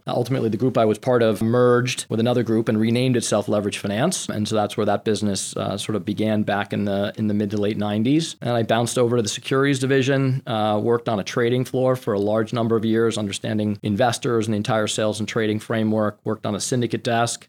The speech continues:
and then, uh, bounced back to the investment banking division to sort of run our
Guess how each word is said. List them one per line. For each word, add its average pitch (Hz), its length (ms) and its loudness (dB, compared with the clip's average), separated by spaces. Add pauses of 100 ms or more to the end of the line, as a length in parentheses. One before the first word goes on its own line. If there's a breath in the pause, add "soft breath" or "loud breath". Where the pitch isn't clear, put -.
and 101 180 -2
then, 104 260 0
uh, 101 100 -2
bounced 107 400 -4
back 117 260 -4
to 131 140 -2
the 123 100 0
investment 120 400 0
banking 131 360 0
division 117 720 0
to 107 120 -2
sort 117 180 -4
of 107 80 0
run 110 160 2
our 107 240 0